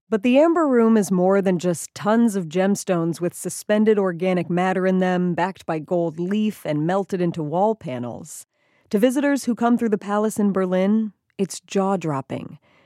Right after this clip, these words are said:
It gets called the eighth wonder of the world. It's coveted by the rich and powerful, including Peter the Great of Russia. So Frederick William, who's trying to secure a pact with Peter the Great, he says, "You like it? Take it."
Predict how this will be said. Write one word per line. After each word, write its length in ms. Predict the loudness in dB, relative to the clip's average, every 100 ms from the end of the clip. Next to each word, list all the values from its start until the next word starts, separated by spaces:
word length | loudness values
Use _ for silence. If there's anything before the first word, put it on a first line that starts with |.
| _
It 100 | -4
gets 220 | 0 -2 -2
called 380 | 2 4 4
the 160 | 0 0
eighth 320 | 0 0 -4
wonder 380 | -2 2 4 2
of 100 | 0
the 80 | 0
world. 520 | 0 0 0 -4 -10 -20 _ _ -10
It's 160 | -10 -8
coveted 520 | -2 2 2 0 -2
by 120 | -4
the 120 | -2
rich 340 | 0 -2 -2 -6
and 180 | -4
powerful, 680 | -4 0 0 0 0 0 0 -6 _ _
including 880 | 2 2 2 0 2 2 2 0 -2 -8
Peter 300 | -2 2 4
the 100 | 2
Great 340 | 2 2 0 -4 _ -10
of 140 | -2
Russia. 420 | 0 0 -4 -12 -14 _ _ _ _ -6
So 160 | -2
Frederick 400 | 2 2 0 -2
William, 600 | -2 0 2 0 0 -4 -4
who's 180 | -4 -4
trying 320 | -2 2 2
to 40 | 2
secure 380 | -2 -2 0
a 40 | 0
pact 460 | -2 -6 -6 -6
with 140 | -8 -6
Peter 240 | -4 -2
the 80 | 0
Great, 340 | 2 2 0 -6 _ _ _
he 140 | -2
says, 440 | 2 2 2 0 -8 _ _ _
"You 140 | 2 2
like 320 | 4 2 0
it? 140 | -2 -6 _ _ _
Take 380 | -2 2 2 2
it." 160 | -4